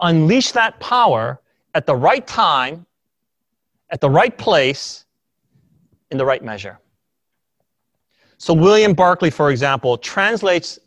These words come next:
this in this way. "Blessed is the one who is always angry at the right time and never angry at the wrong time." That's meek. That's meekness.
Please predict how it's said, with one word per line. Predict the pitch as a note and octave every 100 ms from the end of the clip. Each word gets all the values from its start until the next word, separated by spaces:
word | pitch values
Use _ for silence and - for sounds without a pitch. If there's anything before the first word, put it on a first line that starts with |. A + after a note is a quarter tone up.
| -
this | B2+ D3 F#3 - - _ _ _ -
in | C#3+
this | D3+ -
way. | A2+ F2+ A#2 _ _ _ _ -
"Blessed | C3 D#3 A#3 - C4 A#3 G3
is |
the | D3+ E3+
one | D#3+ A#3+ D3+ C3 F3+ _ _ _
who | - F3
is | D#3 -
always | G#3+ B3+ C4+ C4+ - -
angry | G#3+ C4 C#4 F3+ D#3+ -
at | -
the | C3
right | A#2 G#3+ B3+
time | - A#3+ F#3+ B2 C3+ E3 _ _ _ _ -
and | C#3 C3+
never | A3 B3 B3 -
angry | G#3+ A3+ C3 B2 B2 -
at | C3
the | D#3+
wrong | C3+ C3+ D3+
time." | - A2 G#2 B2+
That's | E3 A3 -
meek. | E3+ A#3 D#3+ - - _
That's | F#3 -
meekness. | F3 G#3 - A2 - -